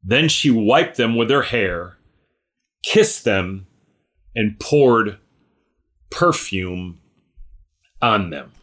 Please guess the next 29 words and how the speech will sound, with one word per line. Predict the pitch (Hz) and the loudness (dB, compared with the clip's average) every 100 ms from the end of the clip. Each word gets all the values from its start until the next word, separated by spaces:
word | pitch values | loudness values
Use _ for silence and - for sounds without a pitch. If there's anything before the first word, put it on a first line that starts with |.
| _ _ - - - - - | _ _ -20 -20 -12 -10 0
Now, | 110 | 2
this | 156 - | 2 0
is | 151 | -6
quite | - 139 143 110 | -4 2 2 2
a | |
scene | - - 113 98 | -2 -2 -2 -2
here, | 76 73 - _ - | -6 -16 -20 _ -20
okay? | 82 98 98 92 - - - - | -8 -4 -4 -4 -14 -18 -18 -2
First | 160 165 | 0 2
of | 135 | 0
all, | 131 127 113 | 2 2 0
it | 120 | -2
takes | - 135 - | -2 -2 0
a | 110 | 0
lot | 104 113 135 | 2 4 2
of | 139 | 0
courage. | - 151 101 78 - | 0 2 2 0 -4
This | 123 | -2
woman | 127 143 147 151 | 0 2 2 2
learns | 135 131 147 160 120 | 4 4 2 0 -2
that, | 110 - _ - - | -4 -6 _ -20 -6
that | 107 | -4
Jesus | 101 123 151 156 156 | 0 2 2 2 0
is | 123 104 | 0 0
in | 127 | 0
this | 123 - | 0 -2
religious | 107 107 110 135 143 147 | -2 0 2 0 0 -2
leader's | 120 127 117 107 | 0 0 0 -2
house. | - 117 98 - - - - | -4 -2 -2 -2 -6 -6 -10